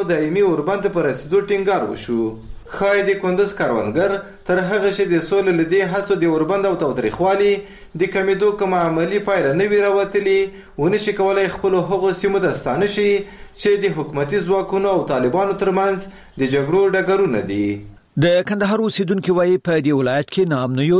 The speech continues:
Speaker 2: د نوي کال پر لمانځلو سیوری غوړولی. د خاکریز ولسوالۍ د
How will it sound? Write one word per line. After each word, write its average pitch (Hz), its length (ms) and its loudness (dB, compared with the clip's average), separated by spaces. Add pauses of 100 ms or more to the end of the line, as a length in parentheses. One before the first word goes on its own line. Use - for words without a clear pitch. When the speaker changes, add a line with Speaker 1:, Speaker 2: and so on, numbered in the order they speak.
(120)
Speaker 2:
د 151 140 0
نوي 190 260 0
کال 120 240 -2
پر 113 160 -2
لمانځلو 110 560 -2
سیوری 110 400 -2
غوړولی. 95 420 -6 (600)
د 139 100 4 (120)
خاکریز 131 400 -2
ولسوالۍ 135 600 0
د 180 240 2